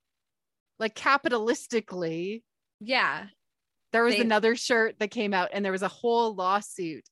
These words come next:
Speaker 1: around it. So
Speaker 2: Wow.
Speaker 1: capitalism was replaced by
Speaker 2: Demna,
Speaker 1: uh,
Speaker 2: the name
Speaker 1: Mother
Speaker 2: of the
Speaker 1: Earth.
Speaker 2: designer.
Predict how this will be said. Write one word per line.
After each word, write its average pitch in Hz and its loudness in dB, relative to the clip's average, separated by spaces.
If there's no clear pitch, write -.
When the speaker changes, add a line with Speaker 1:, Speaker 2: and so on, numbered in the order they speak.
Speaker 1:
around 160 -8
it. - -16
So - 0
Speaker 2:
Wow. 226 0
Speaker 1:
capitalism 214 0
was 196 -6
replaced 220 -8
by 185 0
Speaker 2:
Demna, 170 -8
Speaker 1:
uh, 156 -16
Speaker 2:
the 208 -4
name 202 0
Speaker 1:
Mother 220 4
Speaker 2:
of 196 0
the 220 0
Speaker 1:
Earth. 208 2
Speaker 2:
designer. 139 -10